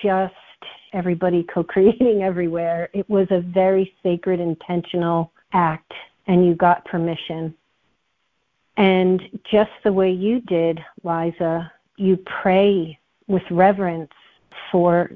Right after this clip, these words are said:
for your child. And hearing that just struck me so profoundly, because I, I don't think that many people are very conscious about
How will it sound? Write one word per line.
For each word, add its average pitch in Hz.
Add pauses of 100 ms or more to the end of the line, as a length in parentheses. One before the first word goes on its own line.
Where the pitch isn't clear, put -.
(300)
for 185
your 170
child. 180 (840)
And 196 (1120)
hearing 285
that 175
just 196 (220)
struck 208 (100)
me 165 (680)
so 208
profoundly, 180 (220)
because 185
I, 180 (480)
I 185
don't 254
think 185
that 180
many 175
people 180
are 175
very 180
conscious 180
about 160